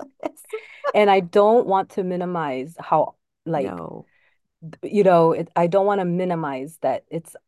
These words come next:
Speaker 1: difficult and that it's painful and
Speaker 2: Oh.
Speaker 1: that, you know, I,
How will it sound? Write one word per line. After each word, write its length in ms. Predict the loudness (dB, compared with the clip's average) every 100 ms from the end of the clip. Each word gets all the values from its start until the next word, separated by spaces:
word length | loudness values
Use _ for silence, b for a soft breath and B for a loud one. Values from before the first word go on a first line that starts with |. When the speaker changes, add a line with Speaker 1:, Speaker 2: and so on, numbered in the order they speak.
| -18
Speaker 1:
difficult 520 | -4 -2 -2 2 0 2
and 140 | -2
that 120 | -4
it's 180 | -6 -14 -8
painful 580 | -4 -2 -2 0 2
and 120 | 2 -2
Speaker 2:
Oh. 80 |
Speaker 1:
that, 80 | -8
you 120 | -4 -2
know, 300 | 0 -2 -6 b b b b
I, 240 | 4 4